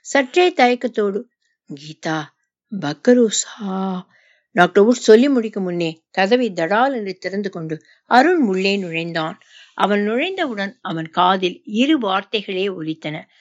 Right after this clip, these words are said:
"சாகப் போகிறான்." அருணின் சிறிய மூளை உடனடியாக புரிந்து கொண்டது. "அம்மா, பக்ரு சாகப் போகிறானா? நம்ம பக்ரு சாகப் போகிறானா?"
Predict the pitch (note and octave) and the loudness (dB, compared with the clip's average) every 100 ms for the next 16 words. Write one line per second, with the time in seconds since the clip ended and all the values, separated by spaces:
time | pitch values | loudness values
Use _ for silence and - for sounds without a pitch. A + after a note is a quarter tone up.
0 | _ _ - A3 G#3 A#3 A#3+ B3+ F#3 E3 | _ _ 0 6 8 6 2 -4 -4 -2
1 | D#3 D#3+ D#3+ D#3 - _ _ _ - - | -2 -4 -4 -8 -14 _ _ _ -2 4
2 | D4 D#4+ D#4+ C4 - E4 E4+ G4+ E4 G#3+ | 4 4 2 0 0 2 2 0 -2 -4
3 | A3 G3+ - G3 F#3+ G#3 A3 A3+ A#3+ A#3+ | -6 -8 -10 -6 -2 -2 -2 -2 -2 -6
4 | - F#3 F3 E3 D#3 D#3 D#3+ - - G3 | -12 -8 -6 -6 -6 -4 -4 -6 -10 -6
5 | G3+ A3+ C4+ D4+ _ _ - A3+ B3 F4 | -4 -4 -4 -8 _ _ -10 -8 -2 0
6 | D#4+ D4+ C#4 D#4 E4+ F4+ E4+ D#4+ D#4+ D#4 | 0 4 4 2 -2 -4 -4 -2 -4 -4
7 | C#4+ C4 _ _ - B3 D4+ F#4 F4+ F4+ | -6 -10 _ _ -2 0 2 0 0 -2
8 | G4 F#4+ F4+ F4 E4+ F4 F4 E4 D#4+ D4+ | -2 -4 -2 -4 -4 -8 -8 -6 -6 -6
9 | D4 C#4+ B3+ | -8 -8 -8